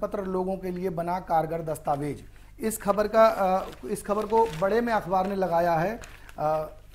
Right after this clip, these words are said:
आप देखिए, अ, पूरे आठ कॉलम में खबर है और इसमें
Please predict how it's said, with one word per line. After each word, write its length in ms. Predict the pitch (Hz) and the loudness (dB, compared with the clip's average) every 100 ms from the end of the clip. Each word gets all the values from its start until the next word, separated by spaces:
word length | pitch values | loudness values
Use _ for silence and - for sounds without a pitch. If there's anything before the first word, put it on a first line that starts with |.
| 160 | 0
आप 120 | 160 | 0
देखिए, 400 | 175 175 226 233 | 0 -4 0 -2
अ, 200 | - 175 | -2 -6
पूरे 260 | - 190 | -2 0
आठ 260 | 190 180 180 | 4 2 2
कॉलम 260 | 196 180 185 | 2 2 2
में 120 | 190 | -2
खबर 260 | - 175 | -4 -2
है 260 | 180 208 240 - - - | 0 0 -4 -14 -20 -4
और 280 | 175 180 202 | 2 2 2
इसमें 640 | 220 196 - 208 208 254 | -2 -6 -6 -4 -4 -6